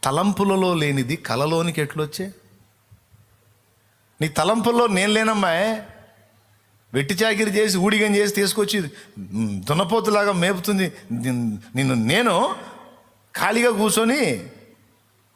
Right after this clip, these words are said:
అవి చూసి ఇవి చూసి వాళ్ళందరూ నీకు కనపడతారు అని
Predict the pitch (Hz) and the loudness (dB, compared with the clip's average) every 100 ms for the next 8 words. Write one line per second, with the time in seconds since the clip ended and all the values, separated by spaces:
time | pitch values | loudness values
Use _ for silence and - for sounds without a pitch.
0 | _ _ _ _ _ _ _ 120 165 180 | _ _ _ _ _ _ _ -2 2 2
1 | 190 165 165 175 180 175 214 151 135 135 | 2 2 0 2 2 2 2 2 2 2
2 | 147 175 147 127 123 120 110 104 90 135 | 2 2 0 0 -2 -4 -6 -4 -2 -2
3 | 151 104 | -2 -4